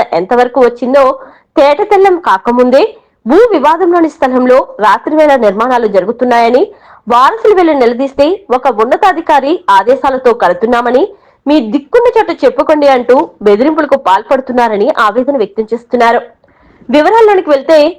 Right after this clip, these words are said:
పాడేరు మేజర్ పంచాయతీకి చెందిన అల్లంగి చిన్నగుండన్న కొత్త పాడేరు కేజీబీవీ ఎదుట భూమి ఉన్నది. సదరు అల్లంగి చిన్నగుండన్నకు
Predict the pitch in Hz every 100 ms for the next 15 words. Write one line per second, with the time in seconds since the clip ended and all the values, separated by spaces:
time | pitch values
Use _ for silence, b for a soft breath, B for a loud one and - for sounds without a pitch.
0 | b b - 285 302 466 440 311 226 247
1 | 330 330 262 254 269 269 247 262 262 254
2 | 262 330 - 240 247 330 415 427 330 247
3 | 254 277 269 262 262 302 _ 233 220 311
4 | 311 285 254 254 247 208 208 262 254 226
5 | 226 202 208 247 262 B B B 208 247
6 | 277 262 247 220 - - b b b -
7 | 320 392 370 233 254 320 392 403 254 269
8 | 294 277 269 247 254 302 -